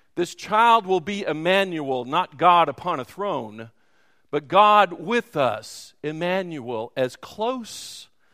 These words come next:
as blood and bone." As close as blood and bone. Close to us as blood and bone. How much closer could God have come to us?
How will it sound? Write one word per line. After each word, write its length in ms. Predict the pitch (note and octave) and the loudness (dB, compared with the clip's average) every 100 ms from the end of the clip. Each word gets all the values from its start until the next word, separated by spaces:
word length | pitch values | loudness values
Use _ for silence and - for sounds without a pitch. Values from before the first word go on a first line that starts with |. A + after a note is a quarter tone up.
| _ _ | _ _
as 220 | - B2 | -8 -8
blood 560 | A#2+ C3+ D#3+ G3+ G3+ F3 E3 | -8 -6 -2 0 -2 -6 -12
and 260 | D3+ B2 | -14 -12
bone." 640 | C#3+ E3 D3 A2 G2+ F#2+ F#2 _ _ _ _ _ _ _ _ _ _ _ _ _ | -10 -8 -10 -12 -16 -20 -20 _ _ _ _ _ _ _ _ _ _ _ _ _
As 200 | - D3 | -2 -2
close 500 | - - A#3 B3+ - - | -4 -2 0 0 -4 -8
as 300 | E3+ D#3+ C#3 | -2 -2 -4
blood 480 | B2+ C#3 F#3 F#3 D#3+ | -12 -4 0 0 -2
and 240 | C#3+ C#3+ C#3 | -6 -8 -6
bone. 220 | D#3 A#2+ E3+ _ | -8 -8 -14 _
Close 320 | - C4+ D4 | 0 4 4
to 160 | - C4+ | 0 -6
us 120 | B3 | -4
as 200 | G#3 F3 - _ _ _ | -4 -6 -12 _ _ _
blood 260 | - A#3+ B3 | 0 4 4
and 200 | D#3+ F3 | 2 -2
bone. 180 | G#3 C#3+ _ | -2 -4 _
How 240 | - C#4+ D#4 | -6 0 2
much 280 | C#4+ - - | 0 -2 -6
closer 640 | - C4+ D4 - G3 F#3 | 2 2 2 -2 -2 -2
could 640 | F#3 - G#3 G3+ F#3 - D3 | -4 -8 -2 0 0 -6 -2
God 400 | G#3 A3 G#3 E3+ | 2 4 2 0
have 260 | F3 F3 | -4 -6
come 320 | - G3 F3 D#3 - _ | -6 -6 -6 -8 -20 _
to 280 | - D4 C#4+ | -10 -8 -4
us? 720 | C3 G2+ D#2 - - - - | 0 0 -2 -14 -16 -16 -18